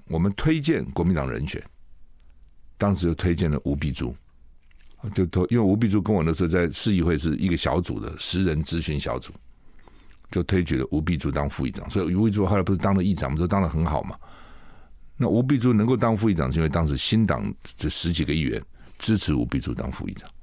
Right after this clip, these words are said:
我们不，自己不要，但是我们支持你的人，啊，所以现在就是看民众党到底要怎样。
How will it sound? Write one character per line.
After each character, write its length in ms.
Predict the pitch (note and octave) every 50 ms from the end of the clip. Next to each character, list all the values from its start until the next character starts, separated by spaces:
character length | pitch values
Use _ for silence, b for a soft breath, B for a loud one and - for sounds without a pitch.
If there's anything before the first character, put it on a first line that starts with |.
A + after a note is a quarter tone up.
| B B B B B B B B B B B B B -
我 80 | -
们 100 | F#2 F2 F2 -
不， 80 | -
自 120 | - - C3
己 140 | F#2+ -
不 160 | C2 - C#2+ D#2+
要， 160 | E2+ C#2+ - - - - - - -
但 80 | -
是 80 | F2 F#2
我 60 | C2 C2
们 80 | D#2+
支 120 | - - G2
持 140 | - -
你 80 | C3+ - G#2
的 80 | - -
人， 120 | C2+ - - - - - b b b b b b b b b b - - - - - - -
啊， 280 | - - - - - - b b b b b b b b b b -
所 200 | - - C#3+ C#3+
以 240 | B2+ A2+ - - - - - - - - - - - - - - - - - - - - - - -
现 160 | - C#3+ C3+
在 80 | C3+
就 120 | A#2 G2+ B2+
是 140 | G#2 G#2 A#2
看 240 | F#2 - A#2+ G#2+
民 180 | F#2 F2+ F2+ G#2+
众 140 | A2 C#3 A2
党 160 | F2 C#2 C#2
到 100 | C#2+ F#2
底 60 | E2
要 100 | D2+ D2+
怎 160 | D2 - - -
样。 180 | B1+ C2 C2+